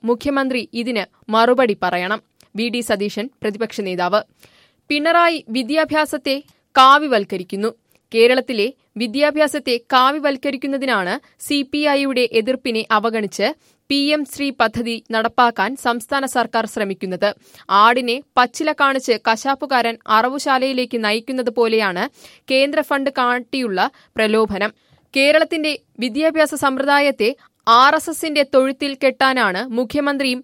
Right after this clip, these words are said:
വിദ്യാഭ്യാസ മന്ത്രിയും ശ്രമിക്കുന്നത്. ഭാവി തലമുറയോടുള്ള അനീതിയാണിത്. എം എം ഹസൻ, മുൻ കെ പി സി സി പ്രസിഡന്റ്.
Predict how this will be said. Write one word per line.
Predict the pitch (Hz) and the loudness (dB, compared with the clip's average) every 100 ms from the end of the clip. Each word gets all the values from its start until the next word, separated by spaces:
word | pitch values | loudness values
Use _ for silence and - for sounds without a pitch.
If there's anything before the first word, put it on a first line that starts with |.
| - | -6
വിദ്യാഭ്യാസ | 226 214 285 269 269 285 | -6 0 0 2 -2 -2
മന്ത്രിയും | 262 247 240 202 | -2 -2 -2 -4
ശ്രമിക്കുന്നത്. | - 196 196 185 170 220 - _ - | -4 -4 -4 -6 -2 -2 -4 _ 2
ഭാവി | 240 254 285 - | 4 4 2 0
തലമുറയോടുള്ള | 247 254 277 285 277 269 247 226 294 | 0 0 2 2 4 4 4 0 0
അനീതിയാണിത്. | 220 233 269 247 208 180 185 233 233 _ _ - | -2 0 -2 -2 -4 -4 0 0 -2 _ _ -2
എം | 233 254 | 0 0
എം | 262 | -2
ഹസൻ, | 220 208 208 269 - - | -2 -2 -2 -6 -8 -4
മുൻ | 254 262 - | -4 -4 -2
കെ | 226 | -2
പി | 226 240 | -2 -4
സി | 233 | -4
സി | 214 208 | -6 -6
പ്രസിഡന്റ്. | 190 175 190 196 | -6 -6 -6 -6